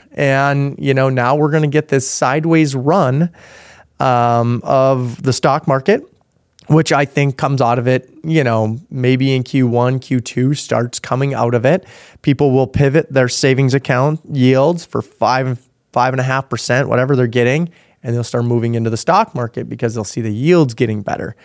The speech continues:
Um, and then the lagging indicator that we wanna talk about today is real estate itself.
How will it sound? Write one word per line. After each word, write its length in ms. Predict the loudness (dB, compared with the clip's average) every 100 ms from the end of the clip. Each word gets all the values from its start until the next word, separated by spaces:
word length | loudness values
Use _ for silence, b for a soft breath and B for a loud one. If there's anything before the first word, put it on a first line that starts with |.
| B B B B -6
Um, 380 | -2 0 0 0
and 160 | 0
then 160 | 2 2
the 80 | 2
lagging 540 | 4 2 2 2 4
indicator 500 | 2 0 0 2 2
that 160 | 2 2
we 80 |
wanna 180 | 2 0
talk 300 | 0 0 0
about 240 | 0 -2 -2
today 480 | -4 0 0 0
is 540 | 0 0 0 0 -6 -16
real 380 | -6 2 4 4
estate 380 | 2 0 0 0
itself. 1000 | -2 -6 -8 0 2 2 2 -2 -8